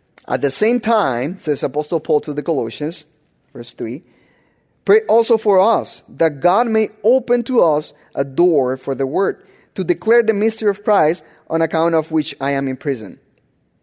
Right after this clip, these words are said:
Notice that this is how the Colossians should pray for Apostle Paul and those with him. That God may open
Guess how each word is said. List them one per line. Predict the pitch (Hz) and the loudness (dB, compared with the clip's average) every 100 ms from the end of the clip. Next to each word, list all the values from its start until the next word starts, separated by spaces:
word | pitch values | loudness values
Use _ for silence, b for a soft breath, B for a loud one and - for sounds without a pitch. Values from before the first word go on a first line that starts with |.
| _ _ _ _ _ _ _ _ _ _ _ _ _ | _ _ _ _ _ _ _ _ _ _ _ _ _
Notice | 143 156 175 165 | 0 2 4 4
that | 156 143 - b b b b b _ | 4 2 0 b b b b b _
this | 156 156 | -6 0
is | |
how | 165 | 0
the | 147 147 | 0 -2
Colossians | 135 135 170 - 156 | 0 2 0 0 -8
should | - 151 - | -6 -8 -6
pray | 156 151 151 175 - _ _ _ _ | 0 2 2 -2 -10 _ _ _ _
for | - 160 156 - | -2 2 2 0
Apostle | 120 120 - 175 | -4 -6 -4 -4
Paul | - 160 127 - b b b | 2 2 2 -4 b b b
and | - 131 | -10 -4
those | 127 123 | -2 -2
with | 131 - | -8 -4
him. | 202 123 - _ _ _ _ _ _ _ _ _ _ _ - | -4 -4 -10 _ _ _ _ _ _ _ _ _ _ _ -2
That | 147 143 127 | -2 -2 0
God | 180 202 202 | 2 4 2
may | 190 180 - | 2 0 4
open | 190 190 190 190 185 185 | 6 6 4 2 2 -2